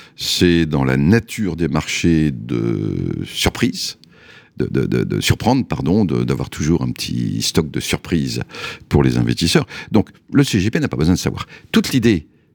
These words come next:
quand on joue cette partie d'échecs, n'est pas de penser ou d'être télépathe et de lire dans l'esprit de l'adversaire. C'est de dire, « Moi, je sais ce que je vais faire, quoi qu'il fasse. » Et là,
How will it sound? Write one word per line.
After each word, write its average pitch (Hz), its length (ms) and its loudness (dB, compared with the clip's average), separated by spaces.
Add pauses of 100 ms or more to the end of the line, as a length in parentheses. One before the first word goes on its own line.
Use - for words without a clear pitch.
(500)
quand 87 220 0
on 87 80 2
joue 95 180 2
cette - 240 -4
partie - 260 -6
d'échecs, - 500 -2 (600)
n'est 110 260 4
pas 113 460 0
de 85 460 2 (380)
penser 98 760 4
ou 87 100 2
d'être 82 240 0
télépathe 85 760 0
et 76 60 0
de 80 100 2
lire 85 480 2
dans 76 440 0
l'esprit 85 600 0
de 76 80 2
l'adversaire. - 720 -2 (520)
C'est - 280 2
de 71 100 0
dire, « 135 260 2
Moi, 101 180 4
je 78 120 -4
sais - 160 -2
ce 76 100 -4
que - 120 -10
je - 100 -8
vais - 40 -10
faire, - 300 -4 (280)
quoi 87 120 2
qu'il 87 200 -2
fasse. » - 480 -4 (1400)
Et - 80 0
là, - 140 2